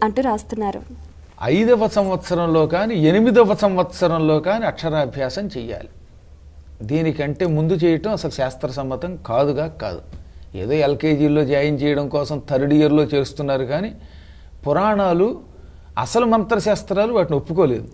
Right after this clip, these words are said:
Speaker 2: శాస్త్ర ప్రమాణం అని మీరు అన్నారు, అందులో శాస్త్ర అనుసారంగా అన్నారు కదా,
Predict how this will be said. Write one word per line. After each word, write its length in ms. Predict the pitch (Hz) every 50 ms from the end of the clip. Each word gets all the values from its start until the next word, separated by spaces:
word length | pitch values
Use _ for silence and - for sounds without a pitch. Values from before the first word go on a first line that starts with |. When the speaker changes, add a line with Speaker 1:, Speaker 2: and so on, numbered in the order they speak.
| - - - - - - - - - - - -
Speaker 2:
శాస్త్ర 460 | - - 135 156 180 - - - 208 196
ప్రమాణం 540 | - - - 165 165 165 185 202 214 214
అని 120 | 214 208 196
మీరు 180 | 180 180 165
అన్నారు, 240 | 165 165 175 190 190
అందులో 260 | 185 185 170 185 190
శాస్త్ర 580 | 175 - 147 151 170 160 - - - 180 165 151 - -
అనుసారంగా 680 | 151 170 208 226 220 226 226 214 202 208 202 190 190 196
అన్నారు 280 | 190 180 180 180 175 170
కదా, 260 | 170 175 170 170 170